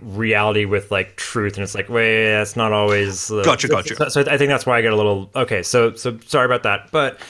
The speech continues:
Speaker 2: But I really appreciate that this episode is, is about alternative resolutions to conflict other than triumph.
Speaker 1: Mm-hmm.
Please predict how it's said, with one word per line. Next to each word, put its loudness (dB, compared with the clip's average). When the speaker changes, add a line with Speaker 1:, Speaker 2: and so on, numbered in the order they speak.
Speaker 2:
But -2
I 2
really 0
appreciate -2
that -8
this -4
episode -4
is, -4
is 0
about -2
alternative -2
resolutions -2
to -12
conflict -6
other 0
than -2
triumph. -6
Speaker 1:
Mm-hmm. 0